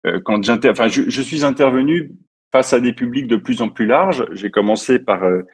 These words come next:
des, des personnes de ma génération et puis, euh, j'ai eu l'occasion de, d'intervenir devant des, des élèves de terminale. J'ai, j'ai le souvenir de, de conversations hallucinantes au sujet des, des crypto-monnaies, au sujet de Bitcoin. Et, et progressivement, quand on les, quand on les ouvre,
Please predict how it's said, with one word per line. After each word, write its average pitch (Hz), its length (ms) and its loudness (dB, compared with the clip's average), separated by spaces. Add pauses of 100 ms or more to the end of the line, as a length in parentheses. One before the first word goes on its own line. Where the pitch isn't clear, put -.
(380)
des, 95 300 2
des 104 140 -2
personnes 117 360 0
de 101 80 2
ma 98 140 0
génération 104 600 -2
et - 60 -4
puis, 107 280 0
euh, 95 80 4
j'ai 104 140 0
eu 110 40 0
l'occasion 110 460 0
de, 98 180 2
d'intervenir 107 560 -4
devant 101 220 -2
des, 90 260 -2 (400)
des 92 200 0
élèves 110 200 2
de 98 100 -2
terminale. 107 600 0
J'ai, 82 340 -4 (320)
j'ai 131 140 4
le 120 80 4
souvenir 113 480 0
de, 87 280 -2 (320)
de 95 60 -4
conversations 107 680 -2
hallucinantes 120 800 2
au 95 80 -4
sujet 104 400 -2
des, 85 280 2
des 87 100 -2
crypto-monnaies, 101 680 0
au 92 80 2
sujet 95 280 -10
de 87 60 -16
Bitcoin. 127 500 0 (540)
Et, 120 300 4
et 123 40 4
progressivement, 156 1000 0
quand 113 220 -6
on 110 80 0
les, 101 300 2
quand 101 220 -8
on 104 60 -4
les 104 240 0
ouvre, 156 360 0